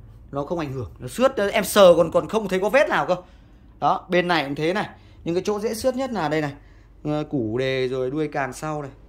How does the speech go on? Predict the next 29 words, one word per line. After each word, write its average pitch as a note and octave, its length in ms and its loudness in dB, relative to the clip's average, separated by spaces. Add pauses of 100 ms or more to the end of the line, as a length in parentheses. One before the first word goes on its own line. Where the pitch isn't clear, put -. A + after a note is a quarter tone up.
nó C#3 140 -6
không D3 160 -6
có C3 180 -4
đâu. D#3+ 100 -10 (280)
Chỗ - 140 -10
này A#2+ 240 -8
thì A#2 200 -10
sờ, B2+ 180 -10 (160)
không D#3 140 -6
phải A2+ 100 -4
xước, - 300 -6
đây C3 120 -2
cũng - 100 -14
chả F#2+ 100 -12
phải F#2+ 100 -16
xước F#3 220 -14
đâu. - 80 -18 (380)
Đây, C3 100 -6 (180)
chấm C#3 160 -8
chấm F3+ 240 -2
nhỏ F3 100 -4
nhỏ A#2 340 -8
không C#3 100 -8
đáng A#2+ 180 -4
kể. C#3+ 120 6 (800)
Bên C#3 120 -10
này B2 180 -8
cũng B2+ 80 -12
vậy. - 180 -6